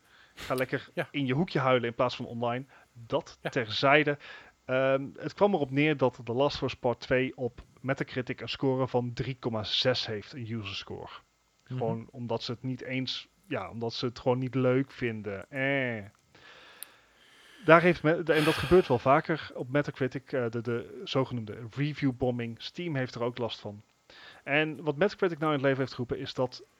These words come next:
Speaker 1: user scores pas na zesendertig uur geplaatst kunnen worden. Want je hebt heel veel griefers die bijvoorbeeld al uit de gelekte gameplay een user score gaan achterlaten een uur nadat die,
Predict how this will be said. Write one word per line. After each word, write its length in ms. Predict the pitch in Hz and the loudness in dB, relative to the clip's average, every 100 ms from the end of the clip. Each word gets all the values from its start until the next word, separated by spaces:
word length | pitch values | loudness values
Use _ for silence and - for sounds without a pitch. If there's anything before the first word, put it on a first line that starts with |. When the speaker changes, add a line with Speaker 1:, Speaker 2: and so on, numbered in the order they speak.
| _ _ | _ _
Speaker 1:
user 400 | 131 127 160 156 | -6 -2 -2 -4
scores 340 | - 139 135 | -4 -2 -4
pas 260 | - 123 - | -2 -2 -2
na 200 | 113 110 | -4 -6
zesendertig 1080 | - - - 151 151 135 139 135 - 123 - | -6 -2 0 0 -2 -2 0 -2 -4 -8 -10
uur 500 | 143 131 135 87 80 - _ _ | -6 -2 -2 -4 -10 -14 _ _
geplaatst 520 | - - - 127 131 | -20 -14 -4 -2 -2
kunnen 180 | - 110 | -4 -8
worden. 200 | 98 101 | -10 -10
Want 120 | 110 | -8
je 60 | 120 | -8
hebt 120 | - | -8
heel 340 | - 117 147 143 | -8 -2 0 0
veel 140 | 135 | -4
griefers 460 | - 127 120 117 - | -4 -6 -6 -10 -10
die 100 | 117 | -10
bijvoorbeeld 500 | 107 - 127 127 - | -10 -8 -8 -8 -8
al 260 | 110 110 - | -8 -8 -6
uit 320 | 120 - 117 | -8 -8 -8
de 80 | 113 | -6
gelekte 480 | - 120 139 - 131 | -2 -2 -2 -4 -2
gameplay 580 | 120 127 123 117 113 - - - - | 0 0 -2 -4 -4 -8 -18 -20 -16
een 340 | 117 113 131 117 | -8 -8 -8 -6
user 220 | 127 117 | -6 -4
score 240 | - 123 117 | -4 -2 -2
gaan 180 | 117 110 | -4 -6
achterlaten 760 | 113 - 123 107 110 117 - | -10 -8 -4 -4 -2 -4 -4
een 160 | 120 113 | -8 -10
uur 280 | 170 139 123 | -4 -2 -2
nadat 320 | 123 120 117 - | -2 0 -2 -4
die, 300 | 117 113 | -8 -10